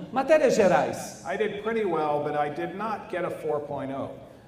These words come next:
Speaker 1: Eu me saí muito bem, mas eu não tirei notas máximas.
Speaker 2: I was looking ahead to my other college years.
Speaker 1: E eu estava com muita expectativa a respeito dos próximos anos de estudo.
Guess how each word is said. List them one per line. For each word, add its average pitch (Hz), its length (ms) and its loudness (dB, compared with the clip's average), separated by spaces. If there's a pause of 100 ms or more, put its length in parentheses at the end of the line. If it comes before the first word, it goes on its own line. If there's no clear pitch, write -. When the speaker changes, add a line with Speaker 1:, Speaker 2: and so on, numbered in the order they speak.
(120)
Speaker 1:
Eu 302 340 2
me 285 140 2
saí 262 260 0
muito 294 240 0
bem, 269 300 0
mas 180 300 0
eu 262 160 -2
não 320 120 -2
tirei 302 260 0
notas 185 400 0
máximas. 135 560 -4
Speaker 2:
I 139 100 -2
was 147 200 -2
looking 185 300 -2
ahead 160 520 -2
to 135 60 -6
my 131 280 -2
other 139 260 0
college 131 440 -2
years. 107 500 -4 (200)
Speaker 1:
E 208 680 0
eu 247 380 4
estava 254 460 -4
com 233 120 -2
muita 269 180 4
expectativa 254 960 0
a - 20 2
respeito 190 480 0
dos 160 220 -2
próximos 190 640 2
anos 185 260 0
de 151 80 -6
estudo. 151 600 0